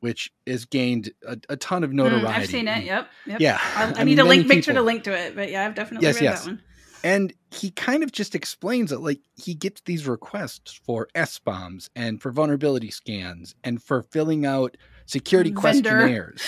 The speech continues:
Speaker 2: <laughs> Vendor
Speaker 1: Right.
Speaker 2: questionnaires,
Speaker 1: And, and he's
Speaker 2: yeah.
Speaker 1: like, "I'm not your supplier. I'm making a thing for fun, and then I'm putting it out on the internet. Like, I owe you nothing." And I think that's the key. I, I, the way I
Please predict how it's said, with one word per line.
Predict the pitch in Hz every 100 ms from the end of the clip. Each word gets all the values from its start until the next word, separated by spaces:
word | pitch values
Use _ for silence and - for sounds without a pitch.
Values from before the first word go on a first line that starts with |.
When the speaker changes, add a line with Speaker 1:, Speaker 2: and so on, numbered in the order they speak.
| -
Speaker 2:
<laughs> | - -
Vendor | 220 202 202
Speaker 1:
Right. | 185 175
Speaker 2:
questionnaires, | 185 - 175
Speaker 1:
And, | 185
and | 190
he's | 202
Speaker 2:
yeah. | 196
Speaker 1:
like, | 185 -
"I'm | 185 208
not | 202 208 -
your | 143 156 160
supplier. | - 123 170 202 120 107
I'm | 110 165 185 143 -
making | 139 160 190 156
a |
thing | 117 - 214 170 117 107 - _
for | - 127
fun, | - 190 220 135 104 104 - _ -
and | 139
then | 143
I'm | 135
putting | - 175
it | 165
out | 156 147
on |
the | 127 143
internet. | 123 - - -
Like, | 127
I | - 151 170
owe | 131
you | 160 147
nothing." | 110 117 - - _ _ _ _ _ _ _ -
And | 139
I | 156
think | - 196 -
that's | 160 -
the | -
key. | 123 - 113
I, | 107 139
I, | - 160 - -
the |
way | 143 165 196 254
I | 196 165